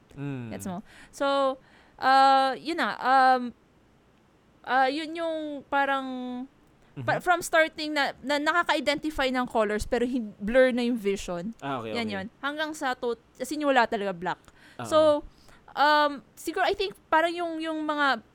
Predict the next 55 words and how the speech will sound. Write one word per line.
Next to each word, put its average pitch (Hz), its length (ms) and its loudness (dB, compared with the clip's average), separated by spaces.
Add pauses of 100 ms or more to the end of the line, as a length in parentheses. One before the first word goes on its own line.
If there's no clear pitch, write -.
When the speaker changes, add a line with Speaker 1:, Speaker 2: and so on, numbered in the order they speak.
Speaker 2:
as - 160 -6
in, 269 160 0
black 233 240 -2
talaga, 208 360 -2
walang 233 200 -2
nakikita 220 400 -2
Speaker 1:
Oh, 180 80 10
Speaker 2:
is 170 120 6
Speaker 1:
yung 170 80 -2
pitch - 200 -4
black. 151 240 4 (120)
Speaker 2:
pitch - 240 -4
black 208 220 0
is 240 140 4
Speaker 1:
Oo. 233 80 2
Speaker 2:
like 254 160 0
around 240 320 -2 (280)
less 233 160 -4
than 269 120 -4
five 240 240 0
percent 208 400 -4
lang 180 180 -8
in, 214 220 -6 (240)
in 233 120 -10
total 233 280 0
population 190 640 -4
ng 180 140 -6
Speaker 1:
Less 180 240 -6
than 123 260 -10
five 120 220 -12
per-, - 160 -20
ah, - 80 8
Speaker 2:
Oo. 247 80 8
Speaker 1:
so, 214 160 6
so, 277 120 0 (120)
okay. 202 200 -4
Speaker 2:
So, 339 200 6
Speaker 1:
Sorry 220 240 6
Speaker 2:
so 339 80 2
Speaker 1:
to - 40 0
cut 208 160 -2
you 185 120 -6
off, 147 80 -6
ah. 131 120 -2 (220)
So, - 140 -2
yung 320 200 4
mga 311 240 2 (280)
blind 214 320 0 (120)
talaga, 131 680 -2
so, 233 120 -8
Speaker 2:
Mm-mm. 185 80 -8
Speaker 1:
kasi, 208 200 -2
ah, 170 320 -2
ito, 196 160 0
ah, 160 240 6